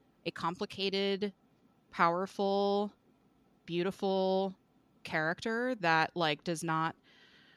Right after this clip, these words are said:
require her to be perfect or even good, <laughs> you know, as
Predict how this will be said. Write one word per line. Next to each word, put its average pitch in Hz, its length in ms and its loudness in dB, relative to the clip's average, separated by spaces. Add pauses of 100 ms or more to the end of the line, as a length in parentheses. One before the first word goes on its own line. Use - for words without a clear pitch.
(140)
require 185 760 2
her 208 280 0
to 214 120 -4
be 165 140 -2
perfect - 680 -4
or 156 180 -2
even 151 480 -4 (100)
good, 196 360 -4
<laughs> - 220 -2
you 262 220 4
know, 247 280 4
as 190 200 4